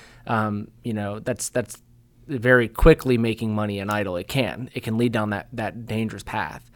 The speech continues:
Um, but saying, "God, can you, can you help me out of this? Like, can you show me what to do?" Um, and it's, it's m-, my favorite thing when it comes to praying,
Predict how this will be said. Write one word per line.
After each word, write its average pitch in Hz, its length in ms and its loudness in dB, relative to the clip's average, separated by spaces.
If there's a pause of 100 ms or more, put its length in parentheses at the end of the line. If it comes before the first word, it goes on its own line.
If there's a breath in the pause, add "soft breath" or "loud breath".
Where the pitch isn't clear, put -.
(360 loud breath)
Um, 104 380 -2
but 123 160 2
saying, 131 260 2
"God, 113 300 4
can 110 140 -4
you, 135 340 0
can 110 140 -4
you 131 80 0
help 127 220 -4
me 107 120 -8
out 117 160 -4
of 107 80 -4
this? 92 160 -10
Like, 107 80 -8
can - 140 -8
you 117 100 0
show 113 180 -2
me 113 140 -2
what 95 180 -6
to - 80 -8
do?" 107 380 -4 (400 loud breath)
Um, 104 460 -4 (180)
and 131 100 -2
it's, 127 240 -2
it's - 240 -2
m-, 143 180 -4
my 135 160 0
favorite 175 220 6
thing 165 140 6
when 135 80 4
it 123 80 0
comes 127 160 0
to 117 80 -2
praying, 107 480 -4